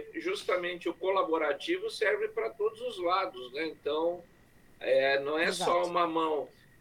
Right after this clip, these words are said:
Speaker 1: não é uma mão que salva, mas a mão que puxa tem que ter a mão que agarra pra ser puxada,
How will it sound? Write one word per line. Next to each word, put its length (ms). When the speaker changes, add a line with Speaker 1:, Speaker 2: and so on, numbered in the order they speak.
Speaker 1:
não 120
é 100
uma 240
mão 220
que 180
salva, 680
mas 420
a 140
mão 160
que 160
puxa 440
tem 180
que 120
ter 80
a 80
mão 200
que 80
agarra 440
pra 160
ser 180
puxada, 680